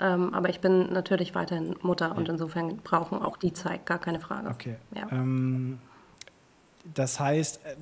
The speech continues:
Speaker 2: siehst du sonst noch irgendwelche Limitationen, die dich irgendwie jetzt, nachdem wir heute ja schon ein bisschen was besprochen haben,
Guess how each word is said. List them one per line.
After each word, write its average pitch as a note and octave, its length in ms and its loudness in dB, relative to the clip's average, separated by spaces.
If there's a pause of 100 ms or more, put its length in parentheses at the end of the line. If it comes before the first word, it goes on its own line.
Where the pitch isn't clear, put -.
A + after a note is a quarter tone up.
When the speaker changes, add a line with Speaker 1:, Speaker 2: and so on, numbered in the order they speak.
Speaker 2:
siehst D3 260 -2
du D#3 40 2
sonst D3+ 280 2
noch E3 80 4
irgendwelche E3 360 4
Limitationen, D#3+ 540 2
die D3 120 2
dich D3+ 160 0
irgendwie D3+ 220 2
jetzt, D3 160 0
nachdem D3 460 2 (100)
wir C3+ 120 0
heute D3 180 2
ja C#3 60 2
schon D3+ 120 -4
ein - 20 -6
bisschen D3 180 -6
was C#3+ 80 -4
besprochen D3 460 -2
haben, C#3 300 0